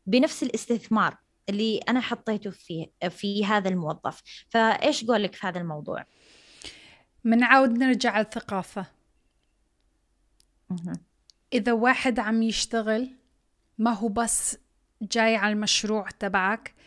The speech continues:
Speaker 2: يتعلم، وحدي اللي بيلاقي سبب يظل بالمشروع، هاي هي الثقافة. إذا الثقافة حلوة والثقافة، آه، الشيء الواحد
Speaker 1: متطابقة مع قيمه.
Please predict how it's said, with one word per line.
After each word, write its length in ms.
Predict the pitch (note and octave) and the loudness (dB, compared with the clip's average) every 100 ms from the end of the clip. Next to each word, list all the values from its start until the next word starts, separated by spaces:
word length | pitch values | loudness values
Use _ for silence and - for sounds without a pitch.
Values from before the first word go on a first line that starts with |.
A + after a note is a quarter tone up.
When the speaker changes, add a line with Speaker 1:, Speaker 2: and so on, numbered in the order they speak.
| _ G3 | _ -6
Speaker 2:
يتعلم، 560 | F#3+ F3 F#3 F3+ F#3 - _ _ _ _ - - - - _ | -4 -4 -4 -4 -8 -14 _ _ _ _ -20 -20 -20 -20 _
وحدي 640 | G#3+ G#3 - B3 B3+ A3+ | -4 -2 0 0 0 -2
اللي 180 | A3+ G#3+ | -2 -4
بيلاقي 800 | F#3+ G#3+ G#3+ A3 A3+ - A3 G#3+ | -2 0 2 2 2 0 -2 0
سبب 540 | - C4 C4+ C#4 A#3+ - - | 0 4 6 6 4 0 -4
يظل 500 | A3+ G3 B3 C4 A3+ | -2 4 6 8 6
بالمشروع، 760 | A3+ A3 A3 - A#3 C#4 D#4+ - - _ _ - - _ _ - | 4 2 2 0 2 2 2 -2 -10 _ _ -20 -20 _ _ -8
هاي 340 | A3 G#3 G#3 G3 | -2 -2 -2 -2
هي 100 | G#3+ | -2
الثقافة. 760 | G3 - G#3+ C4 C4+ C4+ D4+ D4 - - A#3 | -2 -4 -2 2 2 4 0 0 -8 -4 0
إذا 220 | A3+ A#3 | 4 4
الثقافة 680 | G3 - B3 - C4+ C4+ A#3 | 2 -6 -4 2 2 2 -4
حلوة 500 | - B3+ B3+ C#4+ E4+ - _ _ _ _ | -2 4 4 4 0 -8 _ _ _ _
والثقافة، 920 | G#3+ - A3 - A#3+ A#3 B3+ A#3 A3+ G#3+ - - - _ _ _ | -6 -4 -8 -2 -2 0 0 2 2 -2 -10 -20 -20 _ _ _
آه، 520 | G#3+ G#3+ G#3+ G#3+ G#3 - _ _ _ _ _ _ _ _ _ | -4 -2 -2 -4 -6 -14 _ _ _ _ _ _ _ _ _
الشيء 540 | - - C#4 D4 D4+ B3 | -2 0 4 4 2 2
الواحد 480 | A#3+ A#3 B3 A#3 | 0 4 4 6
Speaker 1:
متطابقة 560 | C4 B3+ C#4+ A#3 - A#3 | 4 6 6 6 2 2
مع 240 | G3+ F#3+ | 2 0
قيمه. 580 | G3 - A#3+ F#3+ F3+ F3+ | -4 -2 -2 0 -2 -6